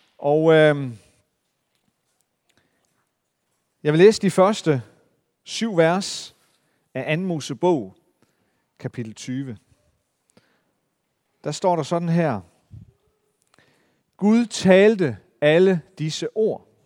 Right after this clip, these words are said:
Jeg er Herren din Gud, som førte dig ud af Egypten, af trællehuset.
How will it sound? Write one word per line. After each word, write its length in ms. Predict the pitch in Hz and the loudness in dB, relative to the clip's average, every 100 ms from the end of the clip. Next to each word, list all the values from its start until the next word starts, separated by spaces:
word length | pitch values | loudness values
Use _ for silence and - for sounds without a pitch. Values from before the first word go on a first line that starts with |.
| _ _ _ _ _ _ _ _ _ _ _ _ _ _ _ _ _ _ _ - | _ _ _ _ _ _ _ _ _ _ _ _ _ _ _ _ _ _ _ -12
Jeg 420 | 139 165 202 233 - | 2 4 6 4 2
er 100 | 147 | 0
Herren 460 | 110 151 160 185 | 2 2 2 0
din 200 | 147 131 | -4 -8
Gud, 320 | 127 160 185 180 - | -6 -2 -2 -4 -10
som 240 | - 147 | -12 -12
førte 360 | - 147 131 123 | -6 -4 -4 -4
dig 200 | 131 180 | -6 -6
ud 140 | 190 | -8
af 200 | 139 123 | -6 -6
Egypten, 480 | 117 151 - - 90 _ _ _ _ _ - | -8 -12 -16 -20 -20 _ _ _ _ _ -18
af 120 | 113 | -16
trællehuset. 720 | - 110 120 113 101 - | -10 -10 -10 -14 -20 -20